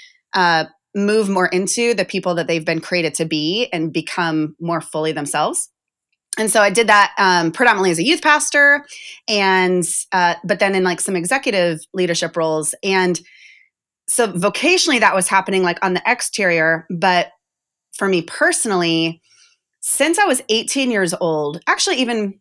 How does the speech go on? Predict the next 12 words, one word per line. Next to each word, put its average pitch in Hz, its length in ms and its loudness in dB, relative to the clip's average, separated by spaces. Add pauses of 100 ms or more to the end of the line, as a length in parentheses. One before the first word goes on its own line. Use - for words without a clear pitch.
(120)
maybe 247 220 -2
a 226 60 0
few 233 160 -2
years 214 220 0
before 175 280 -4
that, 135 220 -4 (920)
I 247 120 2
have 254 420 -2
been 180 640 0 (720)
really, 220 680 0
um, 175 220 0
grateful 160 760 -2